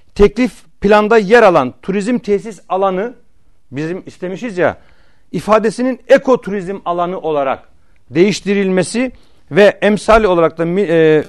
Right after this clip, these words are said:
altı nokta elli metre yükseklik minimum ifraz on bin metrekare olarak değiştirilerek plan hükümlerine de ekoturizm alanlarında konaklama tesisleri, çiftlik evleri, doğa sporlarına, sanat ve hobi faaliyetlerine yönelik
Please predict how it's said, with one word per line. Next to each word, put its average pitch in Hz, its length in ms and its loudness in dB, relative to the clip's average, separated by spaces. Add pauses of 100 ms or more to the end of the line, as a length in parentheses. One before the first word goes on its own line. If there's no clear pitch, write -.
(160)
altı 175 380 0
nokta 175 260 -2
elli 175 220 -2
metre 202 320 0
yükseklik 185 560 -4
minimum 185 400 -2
ifraz 175 320 -2
on 202 180 -2
bin 180 100 -4
metrekare 170 380 -6
olarak 156 340 -2
değiştirilerek 190 680 -4 (1600)
plan 233 260 4
hükümlerine 190 600 -4
de 196 200 -4 (1160)
ekoturizm 208 640 2
alanlarında 180 800 2 (360)
konaklama 214 480 0
tesisleri, 214 580 -2
çiftlik 190 340 -8
evleri, 208 400 0
doğa 196 200 4
sporlarına, 202 560 0
sanat 202 340 -2
ve 196 40 0
hobi 185 260 -2
faaliyetlerine 175 560 -2
yönelik 175 400 -4